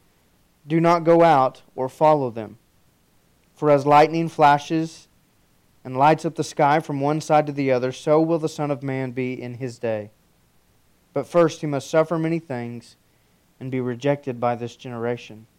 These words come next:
Just as it was in the days of Noah, so will it be in the days of the Son of Man. They were eating and drinking and marrying and being given in marriage until the day when Noah entered the ark and the flood came and destroyed them.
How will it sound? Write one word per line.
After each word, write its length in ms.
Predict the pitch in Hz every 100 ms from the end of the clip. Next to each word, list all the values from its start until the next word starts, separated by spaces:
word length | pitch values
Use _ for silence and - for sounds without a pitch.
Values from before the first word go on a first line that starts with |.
| _ _ _ _ _ _ _ _ _ _ _
Just 260 | - 180 -
as 160 | 190 180
it 120 | 180
was 360 | 170 165 170
in 80 | 170
the 100 | 170
days 260 | 156 160 160
of 100 | 156
Noah, 320 | 151 147 151
so 240 | 156 170
will 200 | 160 170
it 100 | 175
be 160 | 151 151
in 80 | 151
the 80 | 147
days 280 | 143 143
of 120 | 139 131
the 80 |
Son 200 | 139 151
of 80 | 143
Man. 460 | 135 151 135 117 113 _ _ _ _ _ _ -
They 100 | 175
were 160 | 180
eating 420 | 185 180 170 175 185
and 140 | 175
drinking 460 | 147 165 165 175 170
and 160 | 156
marrying 460 | 151 156 156 165 170
and 140 | 151
being 260 | 151 160 156
given 280 | 156 143 147
in 140 | 139
marriage 540 | 135 135 139 156 - _ _ _ -
until 260 | 139 156
the 80 | 160
day 240 | 147 143
when 220 | 147 143 139
Noah 260 | 139 147
entered 320 | 147 147 147
the 120 | 139 135
ark 280 | 123 127
and 80 | 131
the 60 | 117
flood 360 | - 139 135
came 280 | - 139 131
and 100 | 127
destroyed 480 | 120 - 131 127 117
them. 240 | 110 101